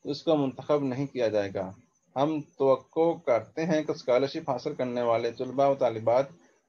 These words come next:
अपनी भरपूर सलाहियतों का मुजाहरा करेंगे और scholarship से लायक तलबा की हौसला अफजाई होती है।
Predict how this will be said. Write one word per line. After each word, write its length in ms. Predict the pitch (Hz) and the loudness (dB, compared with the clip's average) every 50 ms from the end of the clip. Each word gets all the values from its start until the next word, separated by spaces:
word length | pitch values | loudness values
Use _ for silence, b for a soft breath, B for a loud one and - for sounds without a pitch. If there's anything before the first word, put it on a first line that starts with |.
| _ - | _ 0
अपनी 440 | - 135 135 - - 147 160 165 | 2 2 2 2 0 -2 0 0
भरपूर 440 | 151 139 139 131 123 - 127 139 147 | 4 4 4 4 4 2 0 -2 -2
सलाहियतों 540 | 147 - 143 127 123 127 120 117 131 151 156 | -2 -2 0 0 0 0 -2 -4 -4 -4 -2
का 140 | 151 143 131 | 0 -2 -2
मुजाहरा 420 | 120 110 113 110 113 110 110 107 | -2 -2 -2 -2 -2 -2 -4 -4
करेंगे 580 | 101 98 110 123 135 156 160 156 156 151 147 - _ _ _ _ _ - 143 | -4 -2 -2 -2 -2 -2 -4 -4 -4 -4 -6 -8 _ _ _ _ _ -2 0
और 80 | 139 | 0
scholarship 580 | 139 - - 135 131 139 147 147 - 156 147 156 | 0 0 2 4 4 4 4 2 0 -2 -6 -4
से 120 | - 156 | -4 -2
लायक 320 | 139 127 117 120 135 135 - | 2 4 6 6 4 4 2
तलबा 300 | 139 127 123 120 127 127 | 2 2 2 4 4 2
की 140 | 127 - 151 | 2 2 -4
हौसला 360 | 135 131 120 113 117 127 127 | -6 -4 -6 -6 -4 -2 -2
अफजाई 300 | 120 113 - 113 110 110 | -2 -2 -2 -4 -4 -4
होती 320 | 110 107 95 90 - 101 | -4 -8 -10 -12 -12 -12
है। 160 | 95 98 90 | -10 -10 -10